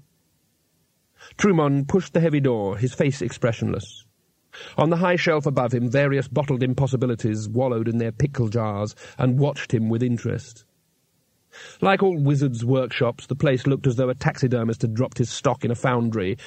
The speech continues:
and then had a fight with a maddened glassblower, braining a passing crocodile in the process. It hung from the ceiling and smelt strongly of camphor. There were lamps and rings that Trumon itched to rub,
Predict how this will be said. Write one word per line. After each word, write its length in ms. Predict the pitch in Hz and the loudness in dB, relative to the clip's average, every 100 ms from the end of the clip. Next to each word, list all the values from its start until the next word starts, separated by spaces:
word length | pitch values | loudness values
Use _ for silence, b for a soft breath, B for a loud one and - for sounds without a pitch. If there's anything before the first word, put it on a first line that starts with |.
| B | B
and 120 | 123 | 0
then 140 | 131 131 | 2 2
had 120 | 135 | 0
a 40 | |
fight 380 | 127 - 127 117 | 0 0 0 2
with 100 | 131 | 0
a 40 | 123 | 2
maddened 460 | 131 123 123 110 | 0 2 0 0
glassblower, 720 | 143 135 117 - 117 - 85 - B - | 0 0 0 -4 -4 -2 -6 -8 B -4
braining 400 | 143 143 127 123 | 2 4 4 0
a 60 | 123 | 0
passing 380 | 127 131 127 127 | 0 0 0 0
crocodile 480 | - 143 113 110 113 | 0 0 -2 0 0
in 60 | |
the 80 | 120 | 0
process. 600 | 135 117 - - - - _ _ _ _ _ _ _ - | 0 -2 -4 -10 -12 -18 _ _ _ _ _ _ _ -2
It 140 | 135 | 0
hung 260 | 131 110 104 | 2 0 0
from 160 | 107 | -2
the 80 | 101 | -2
ceiling 420 | - 127 82 65 | 0 0 0 -4
and 120 | 80 | -4
smelt 300 | - 127 104 | 0 0 0
strongly 420 | - - 117 - 71 | -4 -2 0 0 -4
of 120 | - | -4
camphor. 440 | 123 110 - 101 - _ _ _ _ _ _ _ _ _ B B | -4 -4 -6 -12 -16 _ _ _ _ _ _ _ _ _ B B
There 180 | 131 139 | 2 4
were 160 | 135 131 | 4 2
lamps 640 | 127 135 139 139 - - | 2 2 0 -6 -12 -2
and 260 | 127 117 135 | 0 2 2
rings 380 | 139 131 123 | 2 0 0
that 140 | 120 - | -4 -4
Trumon 460 | - 139 123 120 - | 2 2 2 -2 0
itched 400 | 147 - - - | -2 -2 -10 -4
to 100 | 127 | 0
rub, 400 | 110 113 107 107 | 0 0 -2 -6